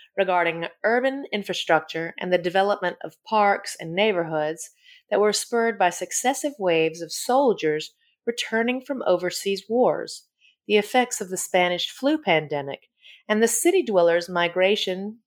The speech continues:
to the suburbs, or Depression-era spending on public projects that transformed the U S landscape and natural spaces in ways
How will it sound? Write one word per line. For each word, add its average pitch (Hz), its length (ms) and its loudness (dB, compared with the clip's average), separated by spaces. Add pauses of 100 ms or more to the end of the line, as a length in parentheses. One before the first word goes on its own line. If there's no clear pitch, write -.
to - 120 2
the 202 60 -2
suburbs, 160 840 0 (400)
or 320 340 2
Depression-era 208 800 -2
spending 175 560 -2
on 165 320 -6
public 233 380 -2
projects 156 760 -2 (360)
that 208 180 2
transformed 185 800 2
the 175 80 -6
U 220 240 -2
S 247 260 2
landscape 156 640 -2 (420)
and 170 120 -6
natural 233 420 2
spaces 165 580 -2
in 180 220 -2
ways 208 420 2